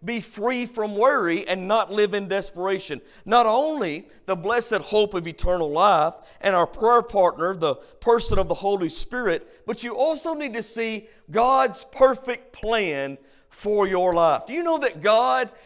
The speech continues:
has a perfect plan for you? Do you know God is fulfilling His purpose in the believer in many different ways? And He's doing it for His glory and for our good. Let me tell you why I say that.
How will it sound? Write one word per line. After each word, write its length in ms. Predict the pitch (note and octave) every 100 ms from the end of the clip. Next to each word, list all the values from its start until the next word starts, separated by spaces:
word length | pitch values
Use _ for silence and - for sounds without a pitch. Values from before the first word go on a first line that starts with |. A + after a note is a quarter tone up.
| -
has 240 | A3+ G#3 -
a 100 | F#3+
perfect 640 | - - B3 - A#3 -
plan 380 | - A3 A3+ A3
for 160 | G#3 A3
you? 340 | G3 G#3+ - - _ -
Do 60 | C#4+
you 120 | E4
know 200 | E4 D4
God 520 | F#3+ B3 C4 C4+ C4 - -
is 260 | C#4+ A3+ -
fulfilling 800 | B3 A3 - D4 D4 D4 C#4+ - - -
His 360 | C#4+ E4 C#4+
purpose 760 | - - C4+ A3 E3+ E3+ E3+ - _ _ -
in 240 | D4 D#4
the 80 | D4
believer 720 | A#3+ B3+ B3 G#3 D#3 E3+ E3 - -
in 280 | G3 F3+
many 240 | G3+ G#3+ D#3+
different 440 | C#3+ D3+ D#3 -
ways? 520 | C#3 D3 A#2 - - - -
And 140 | B3+
He's 220 | C4 G3
doing 480 | E3+ C#4+ E4+ D#4 G#3+
it 280 | D3+ D#3 - _
for 200 | - A3
His 360 | - - E4 C4
glory 800 | A3 C#4 D4+ D4+ A3 C#3 C3+ G3 - _ _ _
and 180 | G#3+ G#3
for 200 | - G3
our 240 | G3+ G#3+
good. 400 | E3+ F#3+ E3 A2
Let 80 | G3
me 80 | B3+
tell 140 | -
you 100 | A3+
why 200 | F#3 F#3
I 40 | D#3
say 280 | - E3 C#3
that. 260 | A#2+ -